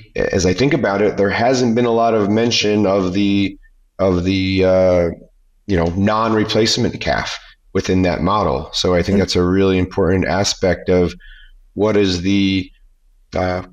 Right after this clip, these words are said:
Speaker 1: carbon footprint of that
Speaker 2: Mm-hmm.
Speaker 1: byproduct to dairy, whi-, which actually, uh, could be more efficient in the form of a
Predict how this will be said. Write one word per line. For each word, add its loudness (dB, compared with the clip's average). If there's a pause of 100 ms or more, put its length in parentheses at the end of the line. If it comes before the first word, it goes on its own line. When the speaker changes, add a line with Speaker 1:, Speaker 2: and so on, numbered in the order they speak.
Speaker 1:
carbon 0
footprint 0
of 0
that -2 (720)
Speaker 2:
Mm-hmm. 2
Speaker 1:
byproduct -2
to 0
dairy, 2 (300)
whi-, 0
which 0
actually, 0 (340)
uh, -6 (180)
could 0
be 0 (320)
more 2
efficient 0 (320)
in -4
the 0
form 0
of 2
a 0